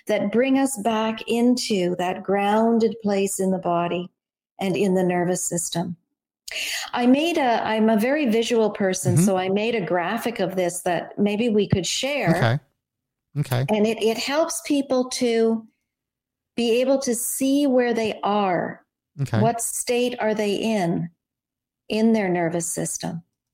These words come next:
Speaker 2: Okay. Let me share that real quick here.
Speaker 1: B-, beautiful. Yeah. So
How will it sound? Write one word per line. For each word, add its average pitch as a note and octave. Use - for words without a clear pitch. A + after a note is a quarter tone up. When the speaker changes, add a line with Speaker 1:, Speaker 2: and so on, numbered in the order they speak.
Speaker 2:
Okay. A#2
Let C3+
me B2
share G#2+
that F#2+
real G2+
quick G2+
here. D3+
Speaker 1:
B-, F3
beautiful. G3
Yeah. G3+
So B3